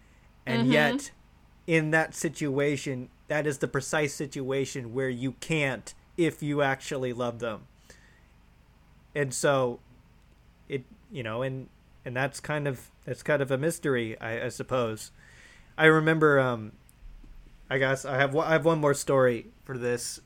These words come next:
Speaker 1: Uh, uh, another story that my professor was telling me, one of my, my philosophy professor once told me, um, that there was,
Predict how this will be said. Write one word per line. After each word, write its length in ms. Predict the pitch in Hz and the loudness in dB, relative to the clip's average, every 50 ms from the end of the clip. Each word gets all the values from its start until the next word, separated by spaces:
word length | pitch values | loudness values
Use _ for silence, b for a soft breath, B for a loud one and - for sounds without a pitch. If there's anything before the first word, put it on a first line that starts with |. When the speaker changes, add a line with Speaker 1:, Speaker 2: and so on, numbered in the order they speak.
| - - 127 | -18 -14 -12
Speaker 1:
Uh, 220 | 131 120 120 117 - - | -10 -8 -8 -8 -6 -4
uh, 180 | 135 135 135 127 | -2 -2 -2 0
another 280 | 143 143 160 160 165 147 | 2 2 4 4 4 2
story 320 | - - 165 147 143 139 | 2 -2 -2 0 0 0
that 200 | 127 123 117 - _ _ _ | 0 -2 -4 -4 _ _ _
my 140 | 143 135 127 | -4 -4 -2
professor 480 | - 135 123 - 143 131 123 - 135 | -2 -4 -4 -2 -2 -4 -2 -4 -6
was 180 | 110 120 117 - | -6 -6 -8 -6
telling 320 | - 127 123 120 113 117 | -6 -6 -6 -4 -6 -8
me, 200 | 113 110 113 120 - - _ _ _ _ _ _ _ - _ - _ _ _ - - | -10 -10 -12 -12 -16 -20 _ _ _ _ _ _ _ -20 _ -20 _ _ _ -16 -4
one 160 | - 143 156 156 | 2 2 4 4
of 80 | 143 | 4
my, 160 | 135 131 131 127 | 2 0 -2 -2
my 220 | 135 123 120 123 | -4 -6 -6 -6
philosophy 500 | 120 - 139 139 139 131 - - - 123 | -4 -4 -2 -2 -2 -2 -6 -8 -12 -10
professor 460 | 110 - 110 - 113 113 107 - - - | -10 -10 -12 -10 -12 -14 -12 -14 -18 -16
once 220 | - 101 - 127 - | -16 -18 -18 -16 -8
told 240 | - 123 117 117 | -6 -6 -6 -6
me, 180 | 120 110 107 - B B B B B B B B B B B B | -8 -10 -12 -12 B B B B B B B B B B B B
um, 380 | 139 127 127 127 127 131 123 _ | 0 2 2 0 -2 -4 -10 _
that 260 | - 156 143 139 127 - | -8 0 0 0 2 2
there 140 | 147 147 | 0 2
was, 340 | 139 143 139 131 117 - - | 4 4 2 2 2 -6 -18